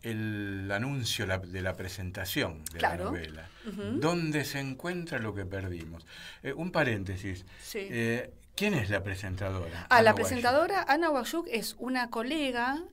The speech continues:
Speaker 2: eh, es, ella es escri-, es escritora y editora. Ella escribió, eh, una, una, un libro sobre los niños de Varsovia, se llama,
Speaker 1: Ajá.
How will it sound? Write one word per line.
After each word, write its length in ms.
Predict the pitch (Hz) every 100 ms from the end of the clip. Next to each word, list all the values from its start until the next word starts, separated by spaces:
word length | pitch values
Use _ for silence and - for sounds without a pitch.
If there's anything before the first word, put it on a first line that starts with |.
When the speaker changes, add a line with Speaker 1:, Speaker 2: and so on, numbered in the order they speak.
| -
Speaker 2:
eh, 320 | 214 196 196
es, 200 | 220 214
ella 180 | 220 233
es 40 | 220
escri-, 160 | - -
es 140 | 196
escritora 400 | 175 220 233 262 220
y 160 | 208 247
editora. 680 | 247 233 262 220 196 240 302 - - - - - -
Ella 180 | - -
escribió, 1040 | 262 247 247 254 254 254 247 233 220 208 -
eh, 440 | 202 196 190 185
una, 1080 | 185 185 180 180 175 175 - 220 226 220 214 220
una, 720 | 226 226 220 208 196 190 185
un 140 | 202 220
libro 220 | 240 233
sobre 600 | 233 208 196 190 185 190
los 140 | 185 233
niños 180 | 233 233
de 60 |
Varsovia, 800 | 202 180 - 262 226 202 202 226
se 140 | 254 190
llama, 500 | 214 220 240 339
Speaker 1:
Ajá. 140 | 370